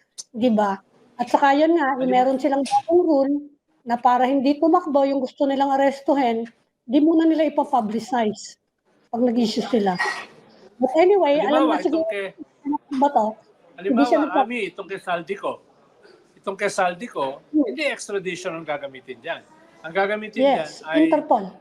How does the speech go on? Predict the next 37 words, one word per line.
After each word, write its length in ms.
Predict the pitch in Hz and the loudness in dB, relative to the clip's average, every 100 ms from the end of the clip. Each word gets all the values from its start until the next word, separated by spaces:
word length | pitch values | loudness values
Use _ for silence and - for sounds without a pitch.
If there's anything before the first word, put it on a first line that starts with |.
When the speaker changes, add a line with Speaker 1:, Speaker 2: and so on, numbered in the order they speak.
| _ | _
Speaker 2:
ah, 500 | 151 151 151 147 151 - _ | -18 -16 -14 -16 -20 -20 _
surrender. 800 | _ 208 185 165 143 151 139 - _ _ _ _ _ | _ -2 -2 -2 -4 -4 -4 -6 _ _ _ _ _
No? 120 | 131 156 | -10 -10
Iso-surrender 800 | 165 196 185 196 185 180 175 277 | -6 -6 -2 0 0 -2 -4 -2
Speaker 1:
Hmm. 80 | |
Speaker 2:
siya 140 | 240 170 | 0 -2
ng 160 | 160 | -6
Portugal 540 | - 165 165 - 139 123 | -8 -8 -8 -6 -6 -6
sa 140 | 123 185 | -8 -8
Interpol. 600 | 156 147 117 - 127 104 - _ _ _ _ | -8 -8 -10 -10 -12 -12 -20 _ _ _ _
Dahil 340 | 165 180 196 | -2 0 -4
yung 60 | 185 | -4
Portugal, 480 | 214 220 226 165 | -6 -6 -6 -2
Speaker 1:
Yes. 200 | 247 233 | 2 2
Speaker 2:
miyembro 320 | 190 196 185 185 | 0 -8 -8 -8
ng 180 | 165 160 | -10 -16
Interpol. 560 | 139 127 - 135 127 - _ _ _ | -18 -18 -20 -16 -16 -16 _ _ _
So 200 | - 214 | -8 -2
it, 160 | 208 202 - | -2 -2 -6
it 180 | 196 | -8
is 120 | 214 - | -8 -2
going 280 | 220 220 | -2 -2
to 120 | 220 214 | -4 -4
be 200 | 254 196 | -2 0
Speaker 1:
Hmm. 100 | 190 | 0
Speaker 2:
not 140 | 220 214 | -2 -2
a 80 | |
legal 360 | 190 208 196 202 | -4 -4 -2 -2
decision, 560 | 160 165 190 180 151 139 | -2 -6 -6 -6 -8 -4
but 160 | 151 | -2
a 100 | 165 | -2
political 520 | - 170 180 190 196 185 | -4 -10 -10 -8 -4 -4
decision 580 | 147 160 156 151 123 131 - - - | -6 -16 -14 -10 -10 -12 -20 -20 -2
by 140 | 202 | -2
the 120 | 202 | 0
Portuguese 600 | 214 - 208 202 190 190 | -4 -2 -4 -4 -6 -6
government. 520 | 139 139 131 123 139 | -2 -4 -4 -10 -12